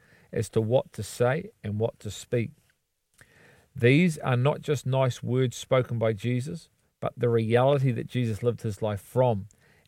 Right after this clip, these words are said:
and it is to be ours as well. If we fail to do this, we will ultimately not experience the life we are called to. Jesus said he did not seek his own will, but the will of him who sent him.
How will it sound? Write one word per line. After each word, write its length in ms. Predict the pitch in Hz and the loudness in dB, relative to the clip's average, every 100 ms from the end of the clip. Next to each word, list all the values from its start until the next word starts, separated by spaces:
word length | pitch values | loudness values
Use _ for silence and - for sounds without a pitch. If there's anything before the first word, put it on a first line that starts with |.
| _ | _
and 160 | 117 113 | 4 4
it 100 | 110 | 2
is 140 | 107 | -2
to 100 | - | -4
be 220 | 117 120 | -4 -2
ours 400 | - 117 127 127 | 2 2 2 0
as 200 | - 101 | -4 -6
well. 380 | 107 120 107 120 _ _ _ _ _ - | 0 0 0 -8 _ _ _ _ _ -2
If 200 | 131 180 | 0 2
we 100 | 190 | 0
fail 400 | - 156 165 165 | 2 2 4 2
to 120 | 139 | -2
do 240 | 120 151 | 2 2
this, 340 | 135 113 127 208 | 2 -2 -6 -8
we 160 | 120 | -2
will 160 | 117 - | 0 2
ultimately 460 | 131 139 139 151 151 | 4 4 2 -6 -4
not 240 | 123 123 | 0 0
experience 520 | - - - 135 127 | -2 -8 -4 -2 -2
the 120 | - 113 | -4 0
life 380 | 110 113 - | 2 2 0
we 120 | 120 117 | 0 0
are 120 | 107 | 0
called 340 | - 117 120 | -4 -4 -4
to. 180 | - - - _ _ _ _ _ _ | -8 -10 -12 _ _ _ _ _ _
Jesus 440 | - 127 120 127 - | 0 2 2 0 -2
said 240 | 131 120 | 0 2
he 120 | 123 | 2
did 140 | 123 120 | 0 0
not 220 | 131 - | -2 -4
seek 320 | - 143 139 | -4 -4 -2
his 180 | 127 - - | -4 -6 -4
own 300 | 131 139 131 | 0 2 2
will, 240 | 107 - - _ _ _ | 0 -4 -12 _ _ _
but 180 | 117 - | -8 0
the 100 | 117 | 0
will 300 | 107 123 139 | 6 8 8
of 140 | 143 | 4
him 220 | - 123 | 2 2
who 140 | 113 117 | 2 -2
sent 420 | - 127 127 120 | -4 -4 -4 -4
him. 220 | 110 104 | -6 -6